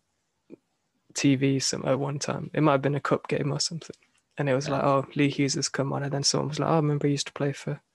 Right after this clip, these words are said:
Speaker 1: Notts County." So if Notts County's one of them, I'll take the ding in advance.
Speaker 2: Nah, I knew, I knew
Speaker 1: <laughs>
Speaker 2: you'd know Notts County. I
Speaker 1: Yeah,
Speaker 2: think,
Speaker 1: yeah.
Speaker 2: I feel like that's the one he's, I was gonna say that's the one he's most well known for. Maybe that's just 'cause,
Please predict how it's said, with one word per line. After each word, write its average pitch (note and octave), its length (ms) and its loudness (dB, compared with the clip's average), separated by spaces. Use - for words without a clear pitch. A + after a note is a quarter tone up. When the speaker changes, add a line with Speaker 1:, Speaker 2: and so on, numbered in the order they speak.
Speaker 1:
Notts D3 220 0
County." C#3+ 460 -2
So C#3 260 0
if - 160 -2
Notts C#3+ 180 4
County's C#3 380 0
one C3 120 -2
of D#3 60 -8
them, D3 140 -4
I'll C#3 120 2
take D3 220 4
the C#3 80 4
ding C#3 200 6
in C3+ 100 2
advance. C3+ 520 -4
Speaker 2:
Nah, F2+ 260 -2
I G2+ 140 0
knew, C3+ 280 4
I - 240 4
knew C#3+ 80 2
Speaker 1:
<laughs> D3 340 6
Speaker 2:
you'd G2+ 180 2
know A2 140 -2
Notts G2 200 -6
County. F#2 480 -8
I C#3+ 40 6
Speaker 1:
Yeah, C3 240 6
Speaker 2:
think, B2+ 120 2
Speaker 1:
yeah. C3 120 0
Speaker 2:
I - 60 -14
feel D#3 100 4
like B2 240 2
that's G#2+ 160 -4
the G#2 80 -8
one F#2+ 100 0
he's, - 440 -10
I - 40 -2
was - 80 -4
gonna G2+ 100 0
say - 100 -2
that's - 120 -2
the - 40 -6
one D#2 80 -6
he's E2+ 140 -10
most E2+ 200 -6
well E2 100 -6
known D#2+ 140 -6
for. E2+ 140 -6
Maybe F2+ 200 0
that's D#2 140 -6
just - 200 -14
'cause, - 220 -16